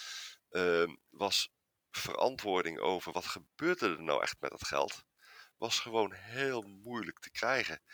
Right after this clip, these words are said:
En ik snap het soms, hè. Eh, i-, ik begrijp heel goed dat het niet altijd, eh, eh, even makkelijk is om, eh, o-, om dat goed en zuiver in beeld te krijgen wat je er nou mee doet. Zeker niet als je lange termijn doelstellingen nastreeft.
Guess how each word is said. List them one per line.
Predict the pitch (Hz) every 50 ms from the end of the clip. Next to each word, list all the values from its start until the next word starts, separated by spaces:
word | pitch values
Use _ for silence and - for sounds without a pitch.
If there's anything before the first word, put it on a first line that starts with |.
| - - - - - _ - -
En | - 110 -
ik | - -
snap | - - - - 156 -
het | - -
soms, | - - 95 80 - - -
hè. | 117 135 - - -
Eh, | - 104 107 95 92 82 64 - - 78
i-, | 58 52
ik | - -
begrijp | - - - - 107 117 117 -
heel | - 107 113 110 107
goed | 104 - - - 147 - -
dat | - 87
het | 95 95 _
niet | - 92 - -
altijd, | - 92 90 - - 76 71 78 - - - _
eh, | - - 73 80 82 82 82 80 76
eh, | 78 73 _ _ _ _ _ _ _ _ _ _ _ _ _ _ _ _ - - - -
even | 101 95 - - 98 90 - 82 82
makkelijk | 85 92 92 - - 73 73
is | 80 76 82 -
om, | - - 85 82 80 76
eh, | - - 82 85 80 78 78 76 _ - - - - - - - - - -
o-, | - 71 76
om | - - 90 82
dat | 82 82 -
goed | - - - 95 92 -
en | 85 80
zuiver | - 98 82 85 87 - - -
in | - 76
beeld | - 95 101 101 -
te | -
krijgen | - - 67 73 - - 78
wat | 78 78 -
je | -
er | 82 80
nou | 76 78 78 76
mee | 76 76
doet. | - 101 - -
Zeker | - 90 85 - 87
niet | 80 -
als | 80 -
je | - 85
lange | 85 90 82 85 -
termijn | - 85 - 82 85 85
doelstellingen | - 107 107 - - - - - 82 82 78
nastreeft. | 78 - - 78 - - - 78 67 - - - -